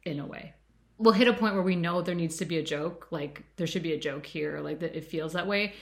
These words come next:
or somebody's already pitched one and that's gone in. But when we come to a point of a joke, then we might pitch a few more lines. It's not, like, so free flow where it's, like, typing everything that gets said.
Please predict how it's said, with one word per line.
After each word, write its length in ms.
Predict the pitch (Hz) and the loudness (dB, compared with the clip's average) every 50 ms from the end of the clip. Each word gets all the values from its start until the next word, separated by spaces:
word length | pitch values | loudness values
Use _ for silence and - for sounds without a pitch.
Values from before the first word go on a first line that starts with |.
| - - | -12 -2
or 120 | - 202 190 | 2 2 6
somebody's 360 | - 226 220 214 214 208 190 | 6 8 8 8 6 6 6
already 180 | 185 175 156 | 4 2 0
pitched 240 | 156 - 196 190 - | 0 0 0 2 2
one 120 | - 202 185 | 0 0 0
and 100 | 170 165 | 0 -2
that's 140 | 156 - | -4 -4
gone 220 | - 170 165 160 170 | -4 -2 -2 -2 -2
in. 240 | 180 185 196 202 190 | 0 2 2 2 2
But 320 | 202 180 156 - - - | 2 0 0 -2 -4 -6
when 400 | 185 196 208 208 208 208 208 208 | 0 2 4 4 4 4 4 4
we 100 | 202 208 | 2 2
come 180 | 196 - 208 196 | 2 2 2 2
to 60 | 180 175 | 2 2
a 40 | |
point 300 | 175 - - 190 170 170 | -2 -2 -2 0 0 0
of 80 | 170 156 | -2 -2
a 60 | 160 | -2
joke, 340 | 151 - 247 254 233 226 233 | 2 4 6 6 6 6 4
then 180 | - 196 185 180 | 2 0 2 2
we 100 | 185 185 | 0 0
might 220 | 185 175 170 - | 0 0 -2 -2
pitch 200 | - 185 175 - | -4 -4 -4 -2
a 60 | 170 | -4
few 240 | 147 - - 185 175 | -6 -4 -4 -2 0
more 300 | 170 165 170 170 170 165 | 0 0 0 0 -2 -2
lines. 260 | 160 160 156 165 160 | -2 -4 -4 -4 -6
It's 140 | 175 151 - | -6 -4 -2
not, 220 | 185 170 160 - | 0 0 0 0
like, 200 | - 160 160 156 | -2 -4 -4 -6
so 340 | - - - 175 160 160 160 | -2 0 0 2 2 2 0
free 280 | 156 160 - 190 165 151 | 0 -2 -4 -4 -4 -4
flow 360 | 156 - 170 170 156 151 151 | -4 -4 -4 -2 -2 -2 -2
where 180 | 151 151 160 156 | -2 -2 -4 -4
it's, 220 | 151 147 143 - | -6 -8 -6 -6
like, 140 | 175 156 - | -6 -6 -2
typing 360 | - 190 175 170 - - - | -2 -2 -2 -2 -4 -6 -6
everything 300 | 170 151 165 156 160 160 | -6 -6 -4 -4 -4 -4
that 100 | 156 - | -6 -6
gets 180 | - - - - | -8 -10 -4 0
said. 340 | - 262 233 202 185 165 | 2 4 4 4 2 0